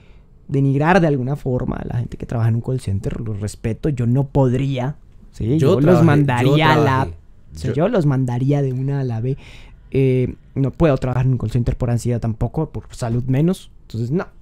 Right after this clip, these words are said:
Speaker 1: no lo voy a hacer, pero que justamente uno prefiere trabajos así que ejercer su profesión en donde se debería ganar más,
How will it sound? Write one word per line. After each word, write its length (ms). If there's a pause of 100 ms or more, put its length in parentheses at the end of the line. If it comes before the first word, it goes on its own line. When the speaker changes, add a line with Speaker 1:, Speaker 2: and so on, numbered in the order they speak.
(160)
Speaker 1:
no 160
lo 120
voy 100
a 20
hacer, 160 (480)
pero 680 (2000)
que 540 (260)
justamente 920
uno 240
prefiere 440
trabajos 560
así 400 (180)
que 120
ejercer 480
su 160
profesión 840 (300)
en 120
donde 300
se 140
debería 520
ganar 440
más, 460